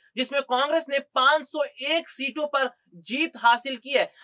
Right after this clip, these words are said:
पहले नंबर पर कांग्रेस पार्टी कर्नाटक में आई है और ये देखकर पार्टी के तमाम नेता इस वक्त खुश होते नजर आ रहे हैं। जिस तरह से देखा जा रहा है कि कांग्रेस पार्टी लगातार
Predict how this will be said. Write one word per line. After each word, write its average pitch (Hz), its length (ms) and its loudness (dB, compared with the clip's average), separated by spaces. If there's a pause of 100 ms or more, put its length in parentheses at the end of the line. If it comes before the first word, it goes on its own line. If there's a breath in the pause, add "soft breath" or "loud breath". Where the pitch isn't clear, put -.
(160 soft breath)
पहले 311 360 4
नंबर 302 360 4
पर 285 200 4
कांग्रेस 262 440 -2
पार्टी 240 300 4
कर्नाटक 240 520 2
में 254 140 0
आई 233 160 2
है 254 180 2 (240 soft breath)
और 254 160 6
ये 247 200 4
देखकर 269 420 4
पार्टी 269 520 2
के 269 140 2
तमाम 269 460 4
नेता 254 300 4
इस 247 160 0
वक्त 262 180 -2
खुश 277 220 -8
होते 240 200 -2
नजर 226 240 0
आ 185 100 4
रहे 156 120 -2
हैं। - 360 -20
जिस 277 200 -4
तरह 320 180 8
से 320 180 4
देखा 285 280 2
जा 285 120 4
रहा 262 160 6
है 294 60 4
कि 294 80 -4
कांग्रेस 262 440 0
पार्टी 247 260 2
लगातार 247 640 6